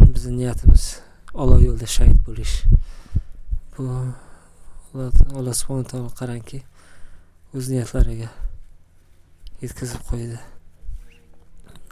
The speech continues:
Dadasi bilan biz aka-uka edik. Uni ukasi Muhammad Jovid. U ham juda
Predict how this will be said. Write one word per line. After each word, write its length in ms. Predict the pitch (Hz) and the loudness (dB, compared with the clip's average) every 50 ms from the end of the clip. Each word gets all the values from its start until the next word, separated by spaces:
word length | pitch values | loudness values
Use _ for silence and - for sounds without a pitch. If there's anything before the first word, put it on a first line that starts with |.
| - 127 | -10 -6
Dadasi 300 | 135 131 131 131 123 - 135 131 | -4 -2 -2 -2 -4 -4 -6 -6
bilan 220 | 127 131 127 123 | -6 -6 -6 -8
biz 100 | 127 - | -8 -10
aka-uka 440 | 139 131 127 - 135 120 - - 123 | -10 -10 -8 -8 -8 -8 -8 -10 -12
edik. 300 | 117 117 127 131 - - - - - - - - _ _ _ _ - - - _ _ | -12 -12 -14 -10 -6 -6 -6 -6 -6 -16 -18 -20 _ _ _ _ -20 -20 -20 _ _
Uni 100 | 151 156 156 139 | -12 -12 -12 -10
ukasi 340 | - 143 127 - - 147 135 127 131 - - - - - | -8 -8 -6 -6 -6 -6 -6 -6 -4 0 0 0 0 0
Muhammad 400 | - 131 120 123 131 135 131 135 - 127 | -10 -10 -10 -8 -8 -4 4 4 6 6
Jovid. 300 | 127 123 123 127 131 - - - - - - - - - - - - - - - - - - - - - - - - - - - - - - - - | 4 2 -6 2 4 4 4 4 0 -8 -10 -12 -16 -16 -18 -20 -20 -18 -16 -10 -8 -4 -4 -4 -4 -6 -12 -16 -16 -14 -14 -14 -14 -16 -18 -16 -12
U 40 | 147 143 139 | -8 6 8
ham 140 | - - - - - - - - - - - - - - - - - - - - | 8 8 8 4 -4 -8 -6 -2 0 2 2 2 2 2 0 -2 -2 0 2 4
juda 200 | - - - | 4 6 6